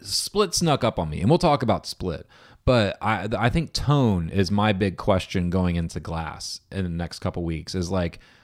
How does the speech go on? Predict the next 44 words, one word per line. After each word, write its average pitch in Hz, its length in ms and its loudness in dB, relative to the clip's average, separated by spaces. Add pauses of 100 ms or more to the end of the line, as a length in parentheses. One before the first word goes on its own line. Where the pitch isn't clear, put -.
(160)
what 156 240 2
is 156 220 0
this 123 200 -2
movie? 101 260 0
Because 98 260 0
I 107 100 0
don't 143 280 4
think 156 160 0
it's 120 120 -4
gonna 117 160 2
be 98 100 4
like 90 180 4
Unbreakable. 90 640 -2
And 82 80 -2
that's 113 180 0
what 120 100 2
I 104 60 2
think 101 220 0
is 92 100 -4
so 87 300 2
interesting 87 420 -6
is 78 100 -10
Unbreakable's 98 480 -4
so 120 340 -6
fucking 104 440 -2
quiet 78 520 -6 (340)
and 98 140 -4
so 123 340 4
fucking 95 420 0
dark 87 520 2
and 82 300 0
moody. 95 640 4
And 85 360 0
it's - 160 -6
not 285 240 -2
like, 101 420 0 (1080)
like, 117 280 -2
I 135 200 0
wouldn't 160 360 0
say 127 140 2
it's 110 120 0
a 92 40 -4
depressing 90 640 -2
movie, 78 440 -6